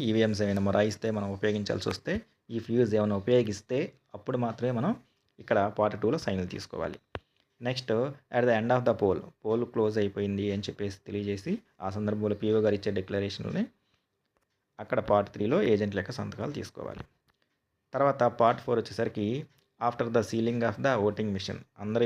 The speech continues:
ఏజెంట్ల యొక్క సమక్షంలో ఈవీఎంస్ ఏవైతే ఉన్నాయో వాటికి సీల్ చేయబడింది అని ఏజెంట్ల యొక్క సంతకాలు తీసుకుంటాము.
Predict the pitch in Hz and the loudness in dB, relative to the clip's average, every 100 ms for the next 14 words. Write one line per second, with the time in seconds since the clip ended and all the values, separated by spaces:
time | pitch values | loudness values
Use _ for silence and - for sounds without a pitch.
0 | 107 107 113 107 104 101 110 101 101 107 | 4 4 2 0 -2 -4 -6 -6 -4 -4
1 | 107 202 - _ _ _ _ _ _ 120 | 0 0 -2 _ _ _ _ _ _ -6
2 | 113 117 110 110 104 98 107 107 131 104 | 0 0 0 0 0 0 0 0 0 0
3 | - 98 113 110 107 104 104 101 101 101 | -2 -4 -2 0 2 2 2 2 0 2
4 | 151 233 _ _ _ _ _ 120 107 107 | 0 -2 _ _ _ _ _ -2 -2 0
5 | 101 98 101 104 98 107 120 - - 90 | -2 -4 -4 -8 -6 -4 -4 -8 -12 -14
6 | - | -12